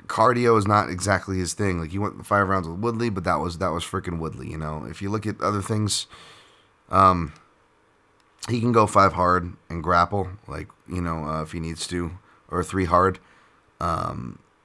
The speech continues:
like with Wonder Boy. Uh, but, um, but even that, you know, that was Wonder Boy, and, and,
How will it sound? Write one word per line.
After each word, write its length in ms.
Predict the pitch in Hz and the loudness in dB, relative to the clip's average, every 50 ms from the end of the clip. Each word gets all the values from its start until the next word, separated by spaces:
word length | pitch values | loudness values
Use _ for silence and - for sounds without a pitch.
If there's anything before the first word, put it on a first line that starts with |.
| _ _ _ _ _ _ _ _ _ _ _ _ _ _ _ _ _ _ _ - | _ _ _ _ _ _ _ _ _ _ _ _ _ _ _ _ _ _ _ -4
like 160 | 98 98 92 | -2 -2 0
with 160 | 87 90 82 90 | 0 -2 -2 0
Wonder 220 | 95 92 92 95 | 0 2 2 2
Boy. 320 | 87 95 101 113 135 139 - _ _ _ _ _ _ _ _ _ _ _ _ _ _ _ _ _ _ _ _ _ _ _ _ _ _ _ _ _ _ _ _ _ - | 0 0 -2 -2 -2 -4 -8 _ _ _ _ _ _ _ _ _ _ _ _ _ _ _ _ _ _ _ _ _ _ _ _ _ _ _ _ _ _ _ _ _ -8
Uh, 380 | 87 87 87 78 80 87 - - - - _ _ - _ - | -4 -4 -2 -2 -2 -4 -4 -6 -10 -12 _ _ -20 _ -12
but, 360 | - 90 87 101 98 98 95 | -10 -4 2 4 6 6 6
um, 460 | 95 95 95 95 92 90 87 82 87 - _ _ _ _ _ _ _ _ - | 6 6 6 4 4 0 -4 -6 -10 -14 _ _ _ _ _ _ _ _ -6
but 200 | 107 110 120 123 | -2 -2 0 0
even 200 | 135 135 139 120 | 0 0 0 2
that, 240 | 120 117 107 85 | 2 2 0 0
you 60 | 90 95 | 0 -2
know, 80 | 95 | 2
that 160 | 101 104 101 | 2 2 2
was 120 | 101 101 92 | 2 0 0
Wonder 260 | 92 95 98 101 92 | 0 0 0 -2 -2
Boy, 240 | 82 73 76 - 80 | -4 -6 -8 -8 -8
and, 380 | 80 - 50 52 50 50 50 - | -8 -10 -10 -12 -12 -14 -14 -14
and, 320 | - 71 78 73 67 - | -12 -12 -10 -10 -10 -12